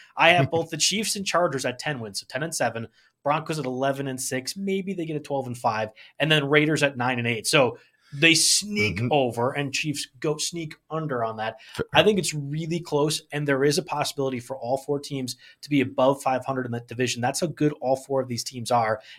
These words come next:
Speaker 1: and it's the reason why I think the Patriots and Titans not making the playoffs, because you even admit, Jake, neither of them are gonna win the division. That's the way in which this becomes super easy to say under, uh, on Titans and Patriots making playoff chances,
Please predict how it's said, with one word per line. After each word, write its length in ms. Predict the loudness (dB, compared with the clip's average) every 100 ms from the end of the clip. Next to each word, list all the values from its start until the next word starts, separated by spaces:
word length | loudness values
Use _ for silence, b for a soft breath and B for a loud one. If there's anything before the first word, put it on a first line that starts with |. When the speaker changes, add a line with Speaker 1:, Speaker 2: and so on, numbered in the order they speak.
| 2
Speaker 1:
and 60 | 2
it's 100 | 2
the 100 | 0
reason 320 | 2 2 4
why 300 | 4 6 4
I 20 |
think 220 | 0 -4
the 80 | -6
Patriots 420 | -4 -4 -2 -6
and 100 | -6
Titans 360 | -2 -2 -2 -8 -14 _
not 380 | -2 2 2 2
making 240 | -2 0 -4
the 80 |
playoffs, 400 | 0 2 2 2
because 320 | -2 0 0 2
you 320 | 4 4 0 -2
even 220 | -6 -2
admit, 260 | 0 0 2
Jake, 320 | 2 0 -2 b b
neither 260 | 0 6 6
of 80 |
them 100 | 4
are 40 | 0
gonna 100 | 0
win 120 | 0
the 60 | 2
division. 360 | 2 2 -4 -12 _ _
That's 320 | 4 4 4 -2
the 100 | 0
way 280 | 4 4
in 100 | 4
which 180 | 0 -4
this 140 | -6 -10
becomes 320 | -6 -4 -2
super 260 | -4 -6
easy 160 | -8 -6
to 120 | -6
say 280 | 0 0 0 -4 _ _ 4
under, 500 | 6 8 6 6 6
uh, 320 | 4 4 4 2
on 160 | -2
Titans 300 | 2 0 0
and 80 | -4
Patriots 320 | -4 -4 -6
making 160 | -10 -10
playoff 300 | -4 -2 -2
chances, 440 | -4 -6 -6 -8